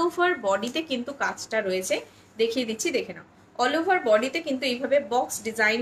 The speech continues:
করে করে কাজটা করা রয়েছে, ঠিক আছে। বক্সটা একটু কাছ থেকে দেখাই, এই থাকবে বক্সটা, ঠিক আছে, জারি দিয়ে work করা রয়েছে, খুব soft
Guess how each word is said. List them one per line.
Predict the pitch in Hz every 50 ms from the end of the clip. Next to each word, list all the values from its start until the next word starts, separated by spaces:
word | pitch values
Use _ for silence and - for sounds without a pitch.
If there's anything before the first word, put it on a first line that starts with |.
| 247 240
করে | 208 202 190 -
করে | 226 262 - -
কাজটা | 180 185 - - - - -
করা | 190 - 165 165 165
রয়েছে, | 156 - - - - - - - - _ _ _ -
ঠিক | 269 269 285
আছে। | 294 359 349 277
বক্সটা | 247 240 240 - - 269 262
একটু | 262 - 285 -
কাছ | - - - -
থেকে | 240 247 247 233 202
দেখাই, | 190 - - 277 508 - - - - - - - _ - 262
এই | 330 359 330
থাকবে | 320 - 233 233 277 247 208
বক্সটা, | - - - - - - - - - - _ _ _ _ _ _ _ _ _ _ -
ঠিক | 240 233 240
আছে, | 240 269 311 359 466 494 - - - - - - - 208
জারি | 233 233 233 254 233
দিয়ে | 262 285 294 262
work | 240 226 233 233 - 247
করা | 247 247 254 240 247
রয়েছে, | 247 269 262 269 339 403 494 - - - - _ -
খুব | 311 311 - - - -
soft | 320 311 311 - -